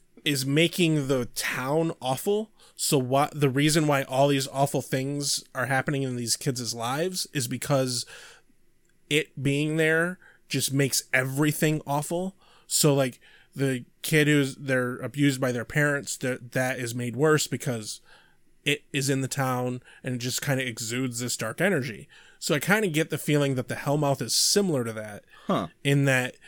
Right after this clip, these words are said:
Speaker 1: there are more awful things happening, just, like, normal awful things on top of supernatural awful things, solely because the Hellmouth is there.
Speaker 2: Yeah, I like that theory. Now I kinda wanna watch that movie, 'cause I never really understood what the plot was at all.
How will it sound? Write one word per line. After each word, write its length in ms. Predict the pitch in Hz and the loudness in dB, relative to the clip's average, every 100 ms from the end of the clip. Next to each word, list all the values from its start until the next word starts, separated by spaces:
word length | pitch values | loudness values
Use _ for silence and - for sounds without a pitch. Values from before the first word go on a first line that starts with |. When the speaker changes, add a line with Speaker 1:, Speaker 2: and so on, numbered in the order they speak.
| - _ _ _ _ _ _ _ _ | -20 _ _ _ _ _ _ _ _
Speaker 1:
there 200 | 143 151 143 | 4 6 6
are 40 | |
more 420 | 135 147 170 160 | 4 6 6 6
awful 320 | 147 151 - | 6 4 4
things 260 | 143 143 131 | 0 0 2
happening, 520 | 147 135 160 135 123 | 2 2 2 0 -2
just, 320 | 110 135 - 135 | -2 -2 -2 -4
like, 180 | 113 | -8
normal 460 | 110 120 214 247 151 | -4 4 6 6 4
awful 300 | 120 120 131 | 4 0 -4
things 340 | 110 117 110 113 | -4 -6 -6 -10
on 200 | 123 113 | -8 -6
top 280 | - 196 196 | 0 0 0
of 120 | 131 | -4
supernatural 680 | - 143 127 143 156 147 117 | 0 0 -2 -2 -2 -2 -6
awful 280 | 110 117 104 | -6 -10 -10
things, 480 | 113 110 92 - - _ _ _ _ | -12 -12 -12 -12 -14 _ _ _ _
solely 340 | - 147 135 | -2 2 2
because 220 | 120 135 117 | 0 -6 -6
the 60 | |
Hellmouth 420 | 127 120 110 110 | -6 -6 -8 -12
is 140 | 104 113 | -14 -16
there. 220 | - - _ _ - | -16 -20 _ _ -4
Speaker 2:
Yeah, 360 | 403 359 90 - _ _ _ | 2 2 0 -8 _ _ _
I 80 | 220 | 2
like 240 | 233 226 | 2 2
that 240 | 147 120 - | 2 0 0
theory. 380 | 107 85 71 - - - - | -4 -4 -8 -16 -20 -20 -6
Now 200 | 160 240 | 0 0
I 80 | 175 | 0
kinda 240 | 165 151 | 2 2
wanna 160 | 147 151 | 2 2
watch 220 | 156 160 | 2 2
that 160 | - 175 | 2 4
movie, 260 | 202 190 117 | 4 2 0
'cause 220 | 143 135 | -2 0
I 80 | 147 | 0
never 320 | 147 151 156 | 2 0 0
really 340 | 151 151 143 | 2 2 4
understood 680 | 131 127 123 - 123 117 107 | 2 0 -2 0 0 0 -4
what 180 | 120 113 | -6 -6
the 80 | 101 | -10
plot 400 | - 107 107 110 | -4 -2 -2 -2
was 260 | 107 95 | -4 -2
at 120 | 101 | -4
all. 340 | 95 95 98 | -2 -2 -4